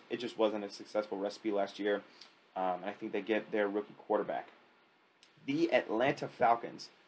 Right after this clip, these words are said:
are in a very interesting spot, um, in terms of quarterback, because I don't think they're gonna roll with Mariota last year, uh, next year. And I don't know if Ridder, Ridder's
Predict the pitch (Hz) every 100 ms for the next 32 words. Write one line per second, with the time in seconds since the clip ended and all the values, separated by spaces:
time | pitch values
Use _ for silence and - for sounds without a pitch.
0 | _ _ _ 110 113 113 143 127 110 -
1 | 101 - 92 - - 98 92 90 - 120
2 | 104 - - 95 - 104 - 107 104 104
3 | 135 151 139 123 123 120 117 110 110 98
4 | 87 82 - 90 107 113 101 - 95 98
5 | - - - _ _ - 110 110 107 104
6 | 113 110 147 117 123 135 123 - 101 113
7 | 127 117 113 - - _ _ _ _ -
8 | - 160 165 196 165 -